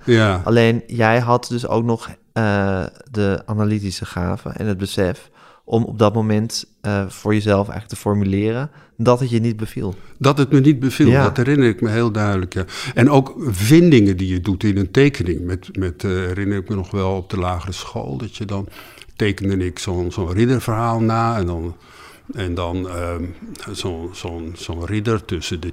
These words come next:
Speaker 1: tinnen van een kasteel en dan, en die tinnen, dat is natuurlijk dan zo'n vierkant, eh, gebouwde van baksteen, eh, ding, nietwaar?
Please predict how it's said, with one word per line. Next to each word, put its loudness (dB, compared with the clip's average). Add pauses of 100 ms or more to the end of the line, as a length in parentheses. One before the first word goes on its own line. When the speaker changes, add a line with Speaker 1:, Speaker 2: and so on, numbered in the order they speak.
Speaker 1:
tinnen 2
van -4
een -4
kasteel -2
en -4
dan, -4 (640)
en -6
die -10
tinnen, 4
dat -8
is -6
natuurlijk -4
dan -6
zo'n -8
vierkant, -2
eh, -4 (120)
gebouwde -4
van -8
baksteen, -4
eh, -8 (500)
ding, 0
nietwaar? 0